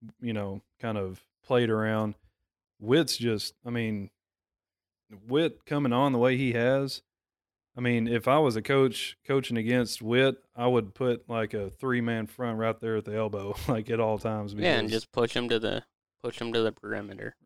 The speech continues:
Speaker 1: Yeah, but if you do that, you got the crossing underneath. That's where a big man comes in handy, though, right? And, like, you're
Speaker 2: Mm-hmm.
Speaker 1: pushing him to the perimeter, then you can dump it down. But
Speaker 2: We'd have to have somebody that can finish it down low. So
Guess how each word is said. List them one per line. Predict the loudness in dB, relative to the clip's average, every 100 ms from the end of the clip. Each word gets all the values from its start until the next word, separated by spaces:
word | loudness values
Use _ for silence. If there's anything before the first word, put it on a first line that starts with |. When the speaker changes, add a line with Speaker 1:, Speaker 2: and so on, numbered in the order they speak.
| _ _
Speaker 1:
Yeah, | -12 -4 -2 -2 -6 _ _
but | 2 4 2 -2 _ _ _ _
if | -14
you | -2
do | 2 6
that, | 6 6 2 _ _ _ _ _
you | -4
got | -2
the | -2
crossing | -2 2 2 2 0
underneath. | 2 2 0 0
That's | 0 -2 2
where | 2
a | 4
big | 4 4
man | 2 2
comes | 2 0
in | 0
handy, | 0 0 2
though, | 2
right? | 4 4
And, | 2
like, | 2 0
you're | 0
Speaker 2:
Mm-hmm. | 2
Speaker 1:
pushing | 2 2 2
him | 2 2
to |
the | 0
perimeter, | 0 2 2 2 2
then | 0
you | -2
can | 0
dump | 0 0
it | 0
down. | 0 2 0
But | 0 -4 -6 _ -2
Speaker 2:
We'd | 0 2
have | 0
to | 0
have | 0 -2
somebody | -8 -10 -8 -6
that | -8
can | -10
finish | -16 -14 -12 -12
it | -12
down | -12 -14
low. | -14 -14 -18 _ _ _ _ _ _ _ _
So | -20